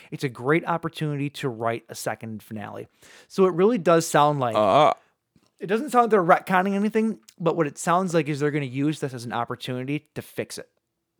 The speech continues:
Speaker 1: as best, as best they can
Speaker 2: What the
Speaker 1: with
Speaker 2: hell
Speaker 1: an
Speaker 2: does
Speaker 1: ex-
Speaker 2: that mean, though? That sounds like a retcon to me.
Speaker 1: Who knows? Who knows what that means?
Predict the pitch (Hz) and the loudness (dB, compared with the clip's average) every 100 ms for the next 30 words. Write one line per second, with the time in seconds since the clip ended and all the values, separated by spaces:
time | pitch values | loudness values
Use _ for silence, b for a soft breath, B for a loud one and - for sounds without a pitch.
0 | _ _ 147 127 151 151 - _ 175 139 | _ _ -8 0 2 2 -2 _ -4 2
1 | 175 - 151 147 143 139 135 131 - 151 | 0 2 -2 -2 -4 -4 -4 -6 -8 -6
2 | 139 151 131 151 135 127 175 123 90 78 | -4 0 2 2 0 0 0 -2 -8 -12
3 | 82 - - _ 113 139 - 147 147 131 | -14 -16 -18 _ 2 2 2 2 2 0
4 | 120 147 - 87 85 85 - - _ _ | 0 0 -2 -6 -6 -10 -14 -18 _ _
5 | _ _ _ - - 156 185 120 - _ | _ _ _ -20 -10 -2 -2 -2 -10 _
6 | - 165 185 202 202 185 180 208 214 | -8 0 0 2 -2 -2 -2 -6 -2